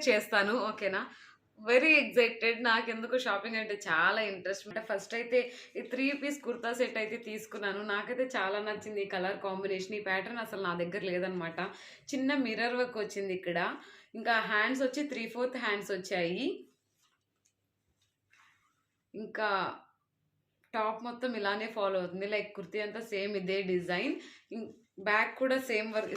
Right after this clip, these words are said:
సేమ్ ఇలానే ఫాలో అయింది అనమాట. బ్యా-, బ్యాక్ మనకి ప్లెయిన్ గా ఏం రాలేదు. అంటే ట్రౌజర్ వచ్చి ముందు ఎలాస్టిక్ వచ్చింది. కొన్ని ప్యాంట్స్ కి ఇక్కడ వా-,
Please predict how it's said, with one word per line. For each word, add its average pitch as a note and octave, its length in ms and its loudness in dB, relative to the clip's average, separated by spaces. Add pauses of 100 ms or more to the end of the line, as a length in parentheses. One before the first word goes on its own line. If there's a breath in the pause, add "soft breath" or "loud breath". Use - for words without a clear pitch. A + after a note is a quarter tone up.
సేమ్ G#3 260 -2
ఇలానే F#3+ 320 -2
ఫాలో F3+ 320 -2
అయింది F3 200 -2
అనమాట. F3 340 -4
బ్యా-, F3 500 -6
బ్యాక్ F#3 380 2
మనకి G3+ 320 -6
ప్లెయిన్ G3 400 -2
గా G#3+ 60 2 (140)
ఏం G#3 120 -4
రాలేదు. F#3 580 2 (100)
అంటే B3+ 120 -6
ట్రౌజర్ A3+ 500 2
వచ్చి B3+ 340 0 (480)
ముందు A3 320 -4
ఎలాస్టిక్ G#3 540 0
వచ్చింది. F#3 460 -4
కొన్ని A3+ 300 -2
ప్యాంట్స్ A3 400 0
కి C#4+ 160 -4 (460 loud breath)
ఇక్కడ B3+ 200 4
వా-, A3+ 360 4